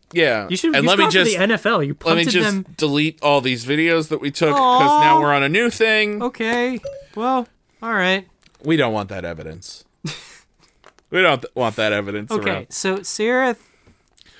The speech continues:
Speaker 1: So
Speaker 2: she
Speaker 1: Cirith Ambivalith?
Speaker 2: Yeah, the
Speaker 1: The
Speaker 2: third.
Speaker 1: third.
Speaker 2: The third. We
Speaker 1: Uh, murdered Steve Jobs.
Speaker 2: And made it sound like he died of whatever he actually died of.
Speaker 1: Cancer.
Speaker 2: Cancer. Right. She's very good at, she's a very skilled assassin.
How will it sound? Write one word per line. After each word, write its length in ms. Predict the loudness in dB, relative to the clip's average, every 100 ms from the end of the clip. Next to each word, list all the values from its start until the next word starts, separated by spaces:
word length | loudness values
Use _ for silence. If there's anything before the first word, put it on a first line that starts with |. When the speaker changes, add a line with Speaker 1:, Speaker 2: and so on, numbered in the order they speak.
| -8
Speaker 1:
So 220 | -2 0
Speaker 2:
she 160 | 2 4
Speaker 1:
Cirith 320 | 4 4 2
Ambivalith? 760 | 0 2 0 2 0 0 -4 -6
Speaker 2:
Yeah, 220 | -2 0
the 100 | 0
Speaker 1:
The 80 | -2
Speaker 2:
third. 120 | 0
Speaker 1:
third. 380 | 2 2 -2 -6
Speaker 2:
The 80 | -8
third. 320 | -4 -4 -6 _ _ _ _ _ _ _ -8
We 160 | -2
Speaker 1:
Uh, 280 | 2 4 2 -2 -4 -2
murdered 500 | 2 2 2 -2 -4
Steve 300 | -4 -4 -2
Jobs. 380 | -2 -2 -4 -4
Speaker 2:
And 300 | -2 0 0
made 220 | 0 0
it 180 | -4 -4
sound 400 | -2 0 0 -2
like 300 | -2 -4 -8
he 360 | _ -16 -12
died 380 | -4 0 0 0
of 200 | -2 -4
whatever 380 | -4 -4 -4 -6
he 320 | -8 -8 -4
actually 400 | -4 -4 -6 -10
died 300 | -10 -12 -12
of. 140 | -14 -6
Speaker 1:
Cancer. 560 | -2 -2 -4 -6 -6 _
Speaker 2:
Cancer. 460 | -10 -8 -8 -12 -18 _ _ -6
Right. 400 | -2 -2 -4 -8
She's 260 | -8 -6 -2
very 320 | 0 2 2
good 300 | 2 2 2
at, 220 | 0 -2 -8
she's 220 | -8 -4
a 40 | 0
very 180 | 0
skilled 320 | 0 0 -2 -2
assassin. 640 | -2 -4 -4 -12 -16